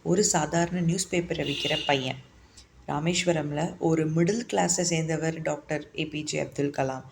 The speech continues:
வீட்ல ரொம்ப வறுமை. ஸ்கூலுக்கு போகிறதுக்காகவே அவர் வந்து நியூஸ் பேப்பர் டிஸ்ட்ரிபியூட் பண்ணுவார். ஆனா அவர்கிட்ட ஒரு பழக்கம் மட்டும் மாறவே இல்ல. ரா-,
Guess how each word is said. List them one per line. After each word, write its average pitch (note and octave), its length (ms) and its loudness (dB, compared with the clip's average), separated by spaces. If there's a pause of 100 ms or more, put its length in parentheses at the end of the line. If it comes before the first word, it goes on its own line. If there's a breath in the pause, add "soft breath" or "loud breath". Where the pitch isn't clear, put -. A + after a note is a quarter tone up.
(360 loud breath)
வீட்ல E3 380 2
ரொம்ப E3+ 360 2
வறுமை. E3 380 4 (380)
ஸ்கூலுக்கு B3+ 680 0
போகிறதுக்காகவே E3+ 1120 0
அவர் D#3 340 -2
வந்து D3 440 -2 (260 loud breath)
நியூஸ் F#3 180 0
பேப்பர் F#3 300 0
டிஸ்ட்ரிபியூட் D#3+ 580 -2 (100)
பண்ணுவார். C3+ 400 -2 (400)
ஆனா D#3+ 380 0
அவர்கிட்ட E3+ 520 2
ஒரு A3 200 2
பழக்கம் F3 400 2
மட்டும் E3+ 320 2
மாறவே C#3+ 280 -2
இல்ல. C3+ 280 -4 (420 loud breath)
ரா-, D3 220 0